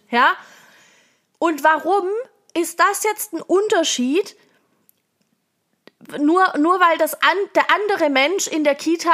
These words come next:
ein Kind ist und ich die Erwachsene bin. Warum ist das jetzt ein Unterschied?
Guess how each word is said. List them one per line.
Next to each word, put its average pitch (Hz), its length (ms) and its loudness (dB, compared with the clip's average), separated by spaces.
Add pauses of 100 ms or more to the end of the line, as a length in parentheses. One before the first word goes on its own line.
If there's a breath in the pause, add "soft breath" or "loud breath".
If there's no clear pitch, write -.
ein 254 160 -2
Kind 349 320 -2
ist 302 220 -4
und 277 200 -4
ich 330 200 -4
die 320 80 -2
Erwachsene 277 580 0
bin. 185 220 -8 (180 loud breath)
Warum 370 300 2
ist - 240 -4
das 349 220 2
jetzt 370 220 -4
ein 247 60 -8
Unterschied? 175 640 -8